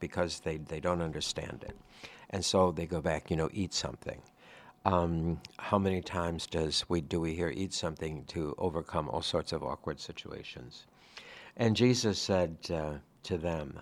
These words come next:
however, he's, it's another, it's another lesson for them. Um, "My food is to do the will of the one who sent me and to complete his work."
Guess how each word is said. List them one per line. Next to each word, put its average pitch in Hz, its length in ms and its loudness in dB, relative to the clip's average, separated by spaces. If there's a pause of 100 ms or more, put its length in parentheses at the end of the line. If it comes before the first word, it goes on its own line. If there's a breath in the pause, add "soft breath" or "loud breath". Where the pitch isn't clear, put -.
however, 73 440 -2
he's, 76 280 -8
it's - 200 -8
another, 73 480 -2
it's - 200 -8
another 80 280 -6
lesson 73 680 0
for - 160 -6
them. - 320 -10 (800 loud breath)
Um, 90 340 2 (100)
"My 95 280 4
food 87 320 2
is 80 140 -2
to 78 100 -10
do 82 160 -2
the 85 100 -4
will 76 240 -2
of 71 140 -6
the 76 80 -6
one 71 220 -6
who 76 160 -8
sent 101 400 0
me 71 120 -4
and 69 140 -10
to 76 80 -10
complete 78 480 -6
his 80 200 -8
work." 85 380 -2